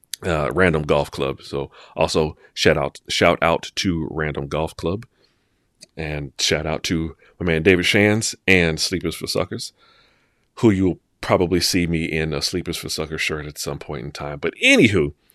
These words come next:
I'm not gonna keep plugging my friends' things over and over again, um, but check them out. Anywho, uh, that is all that I have. Uh, be sure to like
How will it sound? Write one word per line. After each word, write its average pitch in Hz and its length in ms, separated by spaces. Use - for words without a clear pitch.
I'm 101 140
not 95 120
gonna 85 160
keep - 240
plugging 82 500
my 85 160
friends' 85 600
things 87 540
over 90 300
and 80 100
over 80 240
again, 78 400
um, 69 380
but 90 280
check - 260
them 69 180
out. - 280
Anywho, 117 720
uh, 113 340
that 127 200
is 113 100
all 104 160
that 98 80
I 95 80
have. 101 360
Uh, 85 220
be 87 140
sure 104 200
to 98 140
like 95 540